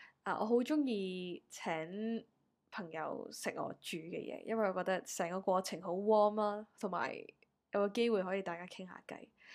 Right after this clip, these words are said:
噉但係我唔知聽緊 podcast 嘅你係咪都鍾意煮嘢食啦？每人都識食嘢嘅，係啦，即係就咁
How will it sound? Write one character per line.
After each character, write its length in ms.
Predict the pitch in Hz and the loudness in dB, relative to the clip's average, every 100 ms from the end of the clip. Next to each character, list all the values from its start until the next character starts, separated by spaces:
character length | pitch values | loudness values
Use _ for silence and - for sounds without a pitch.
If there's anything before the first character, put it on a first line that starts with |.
| - - - | -16 -14 -12
噉 180 | - 370 | -4 0
但 180 | 339 233 | 4 4
係 200 | 214 196 185 | 4 4 2
我 60 | |
唔 100 | 196 | 0
知 120 | 175 220 | -4 -2
聽 840 | 247 254 247 - _ _ - - 226 | 0 2 0 -6 _ _ -8 -4 0
緊 140 | 202 | 0
podcast 460 | - 233 233 214 214 | 0 -2 0 -2 -2
嘅 100 | 185 | -6
你 240 | 175 170 | -6 -10
係 140 | 180 180 | -12 -12
咪 180 | 175 170 | -12 -8
都 200 | 202 202 | -4 -4
鍾 160 | 202 208 | -4 -6
意 100 | 190 | -6
煮 160 | - 185 | -6 -4
嘢 180 | 190 | -4
食 120 | 190 - | -6 -10
啦？ 220 | 175 175 _ _ _ - - - - - _ _ _ - | -12 -14 _ _ _ -18 -16 -16 -18 -20 _ _ _ -4
每 200 | 196 226 | 4 6
人 140 | 214 180 | 6 6
都 80 | |
識 160 | 269 302 | 4 2
食 120 | - - | 0 -8
嘢 180 | 185 160 | -8 -10
嘅， 120 | 226 - _ _ _ _ _ _ - | -12 -16 _ _ _ _ _ _ -4
係 100 | - | -4
啦， 100 | - | 0
即 80 | 240 | 2
係 20 | |
就 100 | 233 180 | 2 2
咁 360 | 175 190 220 | -2 -4 -6